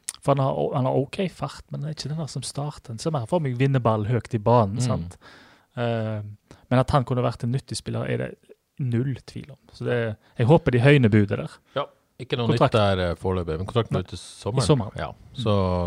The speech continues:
Speaker 2: så det, det taler jo for at, eh, at overgangs-, overgangsvinduet i Danmark stenger jo i dag, så hvis han måtte gått internt i Danmark, så skjer det i dag.
Speaker 1: Mm.
Speaker 2: Eh, og så, og så tipper jeg jo det, det er bare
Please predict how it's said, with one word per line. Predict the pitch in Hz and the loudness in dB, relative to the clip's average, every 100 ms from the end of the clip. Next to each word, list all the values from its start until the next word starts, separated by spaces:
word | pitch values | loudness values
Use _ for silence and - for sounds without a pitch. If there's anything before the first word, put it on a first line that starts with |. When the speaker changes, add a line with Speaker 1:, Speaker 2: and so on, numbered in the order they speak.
| 85 | -2
Speaker 2:
så | 101 92 | -2 -2
det, | 90 92 90 87 85 85 82 | -2 -2 -2 -2 -4 -6 -6
det | 92 87 | -6 -6
taler | - 98 95 80 | -4 -2 -4 -8
jo | |
for | 80 85 80 | -10 -14 -12
at, | 78 _ | -16 _
eh, | 80 73 69 69 - 214 165 - _ - | -20 -18 -20 -20 -18 -18 -18 -20 _ -12
at | - | -4
overgangs-, | 185 131 117 107 107 117 117 | -4 -4 -8 -10 -12 -8 -4
overgangsvinduet | 117 127 113 - 127 123 110 98 | -2 0 -2 -4 -4 -2 -2 -2
i | 90 | 0
Danmark | 101 127 101 - | 0 0 -2 -4
stenger | 101 98 90 | -6 -4 -4
jo | 85 | -6
i | 85 | -4
dag, | 87 117 143 135 - | 4 6 6 2 -8
så | - 90 | -6 -4
hvis | - | -2
han | 90 - | -4 -4
måtte | 90 90 | -2 -2
gått | 87 90 | 0 -2
internt | 82 95 90 | -2 -4 -2
i | |
Danmark, | 85 98 107 98 | -4 -4 -4 -8
så | 95 | -8
skjer | 87 | -6
det | 80 | -4
i | 90 | -2
dag. | 123 127 - | -2 -4 -10
Speaker 1:
Mm. | - | -6
Speaker 2:
Eh, | 90 85 85 85 82 82 82 82 82 82 80 82 90 | -4 -4 -6 -8 -8 -8 -8 -10 -10 -10 -12 -12 -12
og | 87 | -14
så, | - 87 78 80 - - | -8 -6 -6 -10 -16 -20
og | |
så | - - | -20 -16
tipper | 95 90 | -12 -10
jeg | 76 | -10
jo | 73 | -12
det, | 78 67 | -14 -16
det | 76 | -16
er | 78 | -14
bare | 76 | -12